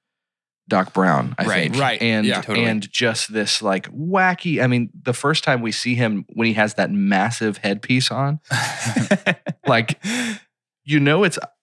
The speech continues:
Speaker 1: he's an icon when you think, like, "Oh, he got that from somebody else." But it's like,
Speaker 2: Yeah.
Speaker 1: "Wait, no, no, everyone's got this from Doc." And I just think, like,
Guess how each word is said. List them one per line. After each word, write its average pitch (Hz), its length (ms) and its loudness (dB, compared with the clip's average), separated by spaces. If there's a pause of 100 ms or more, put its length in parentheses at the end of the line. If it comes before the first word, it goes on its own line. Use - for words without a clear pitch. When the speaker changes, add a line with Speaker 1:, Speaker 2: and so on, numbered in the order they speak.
(180)
Speaker 1:
he's 143 240 0
an 120 100 6
icon 117 360 2
when 104 100 0
you 104 120 0
think, 104 240 -2
like, 98 240 -2
"Oh, 131 160 4
he 135 160 0
got 117 240 0
that 104 180 0
from 98 140 -2
somebody 98 440 0
else." 101 360 -4 (300)
But 120 80 2
it's 117 100 -2
like, 120 80 2
Speaker 2:
Yeah. 95 140 2
Speaker 1:
"Wait, 120 100 4
no, 117 100 2
no, 98 140 2
everyone's 123 400 2
got 101 180 -2
this 107 140 -2
from 95 220 -2
Doc." 92 460 -8 (280)
And 110 160 0
I 110 120 4
just 123 180 0
think, 113 220 0
like, 92 260 0